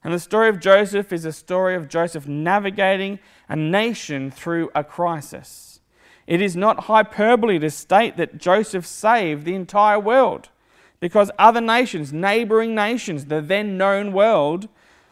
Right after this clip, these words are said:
other known nations came asking for help.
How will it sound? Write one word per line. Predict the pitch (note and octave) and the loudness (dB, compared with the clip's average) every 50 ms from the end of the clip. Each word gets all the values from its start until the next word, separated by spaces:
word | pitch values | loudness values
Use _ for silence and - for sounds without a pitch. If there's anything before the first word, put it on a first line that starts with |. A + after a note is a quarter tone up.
| _ _ - | _ _ 4
other | - F3+ G#3 G#3 A3 | 6 6 6 6 4
known | A3 G#3+ G3+ G#3 A3 A#3 A3+ G#3+ | 0 0 2 2 2 2 0 0
nations | G#3+ G#3+ A3+ G3+ G3 E3+ D#3+ D#3 | 0 -2 -2 -2 -4 -8 -10 -10
came | - - - G#3+ A3 A3 G#3+ - _ - | -12 -8 -6 -4 -4 -4 -6 -8 _ -6
asking | F#3 G3+ G#3 G#3 G#3+ G3+ - - G#3+ G3+ G#3 G#3 F#3+ | -2 0 0 0 0 -2 -6 -12 -12 -10 -10 -10 -12
for | - - F3+ F3 E3+ F3 | -10 -6 -4 -4 -4 -4
help. | D#3+ E3+ E3 C#3+ A#2+ - _ _ | -4 -6 -6 -6 -8 -10 _ _